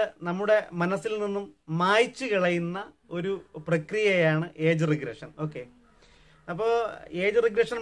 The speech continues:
മാത്രമല്ല, നമുക്ക് നമ്മുടെ ഉപബോധ മനസ്സിൽ നമ്മുടെ ആഗ്രഹങ്ങൾ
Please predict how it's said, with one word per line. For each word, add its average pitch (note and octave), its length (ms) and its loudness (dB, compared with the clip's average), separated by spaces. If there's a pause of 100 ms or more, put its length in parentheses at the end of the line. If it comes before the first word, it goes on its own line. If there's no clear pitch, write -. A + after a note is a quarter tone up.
മാത്രമല്ല, F#3 460 4 (680)
നമുക്ക് G#3+ 320 0 (140)
നമ്മുടെ G#3 280 0
ഉപബോധ A3 400 8 (100)
മനസ്സിൽ G3 340 -4 (800)
നമ്മുടെ F#3 380 0 (180)
ആഗ്രഹങ്ങൾ G#3+ 580 2